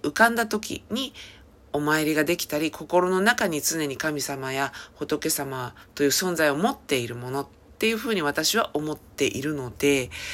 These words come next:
そこで、「いや、うちは」みたいな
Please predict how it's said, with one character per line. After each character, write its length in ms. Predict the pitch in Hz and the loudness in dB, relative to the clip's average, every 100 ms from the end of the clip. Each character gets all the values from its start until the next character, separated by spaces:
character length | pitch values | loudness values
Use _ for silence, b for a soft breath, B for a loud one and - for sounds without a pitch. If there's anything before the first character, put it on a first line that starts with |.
| B B | B B
そ 160 | - - | -6 -4
こ 180 | 220 233 | -2 2
で、 260 | 247 247 B B B B B - - - - | 2 0 B B B B B -20 -20 -8 2
「い 40 | |
や、 120 | 185 | 4
う 100 | - | 4
ち 180 | 160 175 | 2 0
は」 280 | 170 165 - - - | 2 2 0 -8 -10
み 100 | 127 | -2
た 140 | 127 | 0
い 60 | 127 | 0
な 200 | 139 | -2